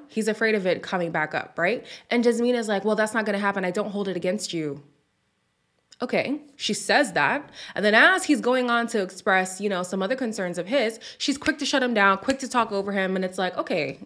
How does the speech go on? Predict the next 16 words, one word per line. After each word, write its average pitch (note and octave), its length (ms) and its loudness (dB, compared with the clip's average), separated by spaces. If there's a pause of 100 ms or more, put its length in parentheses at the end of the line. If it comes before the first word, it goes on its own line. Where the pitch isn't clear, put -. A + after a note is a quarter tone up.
(120)
if, A#3 220 -2 (880)
let's A#4 280 2
say, - 580 2 (120)
let's E5 500 0
say, - 480 -10 (460)
for - 200 -6
argument's - 500 -10
sake, - 420 -16 (420)
Jasmina A3 440 2
doesn't F#3+ 260 0
actually E3 440 -2
hold E3+ 400 0 (120)
that F#3+ 400 2
stuff - 300 -6
over - 260 -6
him. - 300 -14